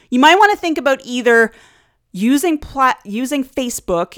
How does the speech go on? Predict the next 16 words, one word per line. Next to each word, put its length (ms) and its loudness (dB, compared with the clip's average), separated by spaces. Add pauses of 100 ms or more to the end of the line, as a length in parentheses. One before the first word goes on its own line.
in 340 -6
cons-, 400 -8
in, 320 -6
uh, 520 -4 (220)
concert 580 -4
or, 100 -10
like, 200 -10 (220)
together 500 0
with 140 -6
something 440 -8
else. 640 -6
So, 200 -8
like, 180 -8
an 140 -12
email 340 -4
newsletter, 920 -4